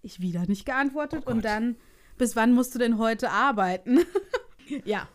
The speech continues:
Speaker 2: Okay, Julie, du bist auf jeden Fall schuldig, wenn ich das mal so sagen darf, dem Thema, ähm, ja, dem Thema Ghosting über. Und, äh, kannst du dich so ein bisschen erinnern, ja gut, bei dem zweiten hast du es auch relativ klar gesagt, dass du gar nicht mehr weißt, warum, aber kannst du das dir irgendwie erklären?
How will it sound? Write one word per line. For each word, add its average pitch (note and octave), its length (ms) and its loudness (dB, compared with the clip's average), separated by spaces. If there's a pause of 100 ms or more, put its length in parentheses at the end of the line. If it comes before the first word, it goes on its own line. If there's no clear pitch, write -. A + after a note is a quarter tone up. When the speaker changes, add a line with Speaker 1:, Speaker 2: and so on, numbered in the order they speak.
(200)
Speaker 2:
Okay, F#2 300 -8
Julie, B2 200 0
du B2 80 -4
bist A#2 180 -4
auf G2 140 -4
jeden A2+ 140 -2
Fall A2 180 -2
schuldig, E2+ 600 0
wenn B2+ 120 2
ich A2+ 80 -2
das G2+ 160 -4
mal G2 180 -2
so F#2 140 -4
sagen F#2+ 320 -4
darf, A2+ 320 -4 (100)
dem G2+ 220 -2
Thema, G2+ 460 -2
ähm, G2+ 400 -4
ja, F#2 180 -4
dem - 240 -6
Thema G2 240 -2
Ghosting G2 460 -2
über. G#2 400 -2 (440)
Und, A#2 380 -2 (100)
äh, B2 360 2
kannst D3 220 -2
du D3 40 0
dich C#3+ 100 0
so C#3+ 60 0
ein C3 40 -2
bisschen B2+ 220 -2
erinnern, C3 520 0 (220)
ja G#2 80 -4
gut, B2 140 -2
bei A#2 100 0
dem G#2 120 2
zweiten A2 300 -2
hast - 120 -6
du A#2 40 -2
es A2 200 -8
auch G#2+ 120 -2
relativ G#2+ 300 -4
klar G2+ 140 -2
gesagt, G2+ 300 -4
dass G2+ 80 -4
du G2 80 -6
gar F#2+ 100 0
nicht G2 100 -2
mehr F#2+ 160 -2
weißt, F#2 360 -2
warum, G2 440 0
aber G#2+ 180 0
kannst - 260 -6
du A2 40 -2
das G2+ 140 -4
dir - 140 -4
irgendwie G#2+ 300 -2
erklären? A2+ 580 -2